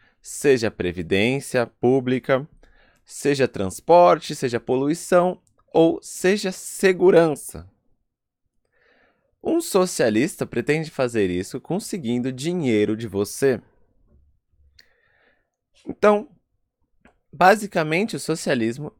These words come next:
ele é uma estrutura de governo que depende de imposto.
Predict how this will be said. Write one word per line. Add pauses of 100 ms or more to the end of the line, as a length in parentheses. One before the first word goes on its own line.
(120)
ele
é
uma
estrutura
de
governo
que
depende
de
imposto.